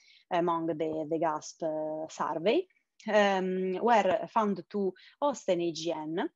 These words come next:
And looking at the phase space diagram, they were all located in the region where the random pressure stripping was more enhanced. And so a conclusion driven from this work was that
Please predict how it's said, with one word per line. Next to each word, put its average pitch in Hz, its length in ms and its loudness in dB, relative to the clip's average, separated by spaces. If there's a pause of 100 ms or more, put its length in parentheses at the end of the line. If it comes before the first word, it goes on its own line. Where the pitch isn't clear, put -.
(480)
And 214 320 4
looking 233 360 -2
at 170 120 0
the 180 80 -4
phase 254 260 -2
space 330 240 -2
diagram, 202 580 2
they 202 220 2
were 185 280 2
all 170 500 2 (280)
located 202 560 -4
in 214 140 0
the 285 60 2
region 202 280 -2
where 165 140 0
the 165 80 -4
random 208 180 0
pressure 247 240 -6
stripping 185 400 -4
was 170 180 -4
more 165 160 -2
enhanced. 156 480 -8 (640)
And 320 140 4
so 285 340 4
a - 80 0
conclusion 202 540 -4
driven 170 320 -4
from 185 260 -4
this 269 220 0
work 196 260 2
was 180 240 -2
that 165 240 0